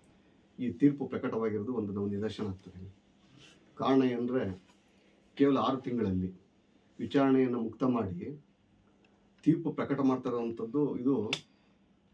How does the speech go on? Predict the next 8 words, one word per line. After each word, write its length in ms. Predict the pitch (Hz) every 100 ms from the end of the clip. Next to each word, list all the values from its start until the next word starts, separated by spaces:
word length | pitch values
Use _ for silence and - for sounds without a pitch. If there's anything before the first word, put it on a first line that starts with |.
| _ _ 139 120
ಭಾಳ 140 | 139 127
ಅಚ್ಚರಿಯಾದಂಥ 880 | 123 135 - 156 151 139 127 127 127
ಒಂದು 320 | 120 113 107
ಸಂಗತಿ. 360 | 110 104 92
ಇದು 380 | 92 92 - _ - - _ - _ _ _ _ _ _ _
ಕಾರಣ 260 | - 139 143
ಏನು 200 | 139 131
ಅಂತಂದ್ರೆ, 440 | 123 120 139 139